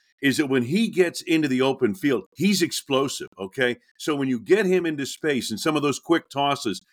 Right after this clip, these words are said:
that they'll use a lot against San Francisco this year, uh, this game, uh, he's very explosive i-, if he gets a crease. And so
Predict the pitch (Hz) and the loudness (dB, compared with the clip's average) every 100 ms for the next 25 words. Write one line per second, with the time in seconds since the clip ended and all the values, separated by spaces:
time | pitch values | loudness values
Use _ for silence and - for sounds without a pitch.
0 | _ 113 104 117 120 127 120 117 123 127 | _ -6 0 0 2 -2 -2 -2 0 0
1 | 127 113 98 123 110 98 95 127 123 123 | -2 -6 -8 -6 -6 -6 -6 -4 0 0
2 | 107 101 - 110 98 95 _ - 110 113 | 2 0 -2 -2 -2 -4 _ -2 2 2
3 | - - 101 98 95 _ _ - 104 104 | 0 0 2 0 -4 _ _ -8 -4 -4
4 | 104 - 104 151 190 147 101 131 139 131 | -4 -10 -10 -6 -6 -8 -6 0 0 0
5 | 107 - - 120 120 98 117 107 98 - | -4 -8 -4 -2 -2 -6 -8 -8 -8 -4
6 | 127 113 107 98 - 117 101 - - 107 | 0 0 0 -4 -6 -4 -4 -6 -8 -8
7 | 95 135 127 | -6 -2 -2